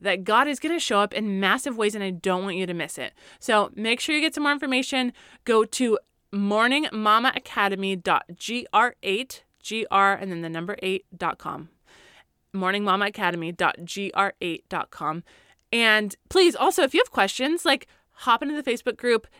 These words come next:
D M me, email me,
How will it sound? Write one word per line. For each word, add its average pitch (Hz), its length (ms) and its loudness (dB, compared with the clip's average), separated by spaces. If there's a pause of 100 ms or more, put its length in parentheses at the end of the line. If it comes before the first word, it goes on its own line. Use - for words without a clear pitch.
(160)
D 220 240 0
M 262 300 4
me, 269 400 4 (200)
email 269 540 4
me, 262 460 2